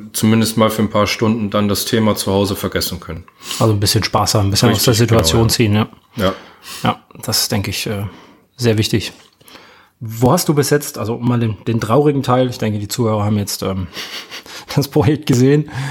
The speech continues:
Speaker 2: ähm, ist natürlich kein, kein Spaßprojekt, sondern,
Speaker 1: Ja.
Speaker 2: äh, da steckt natürlich, äh, sehr viel Schmerz und Trauer dahinter. Und, ähm,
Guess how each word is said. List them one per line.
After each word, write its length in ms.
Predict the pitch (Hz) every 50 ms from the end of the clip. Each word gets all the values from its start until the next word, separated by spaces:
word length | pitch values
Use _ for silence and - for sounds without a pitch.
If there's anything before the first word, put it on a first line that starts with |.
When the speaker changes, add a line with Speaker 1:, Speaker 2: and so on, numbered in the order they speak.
| 131 113 - - -
Speaker 2:
ähm, 160 | 113 120 120
ist 60 | 113
natürlich 360 | 120 117 - 135 127 127 -
kein, 240 | - 127 123 123 123 - _ -
kein 140 | 120 123 117
Spaßprojekt, 720 | - - 113 107 107 - - 120 120 120 123 123 - -
sondern, 200 | - 113 110 110
Speaker 1:
Ja. 180 | 104 104 104 104
Speaker 2:
äh, 40 | 104
da 100 | - 113
steckt 280 | - - 123 113 -
natürlich, 440 | 110 101 - - 113 104 101 - -
äh, 280 | 107 101 104 104 98 90 - - - - - - _ _ _ _ _ _ _ _ _ _ _ -
sehr 280 | - 123 113 120 120 -
viel 100 | 123 110
Schmerz 400 | - - 117 107 113 - - -
und 120 | 117 110
Trauer 260 | 110 104 110 123 131
dahinter. 640 | 135 127 120 127 135 147 143 139 139 131 120 127 - - _ _ - _ _ _
Und, 320 | - - 120 113 107 - -
ähm, 380 | 104 104 104 104 104 101 92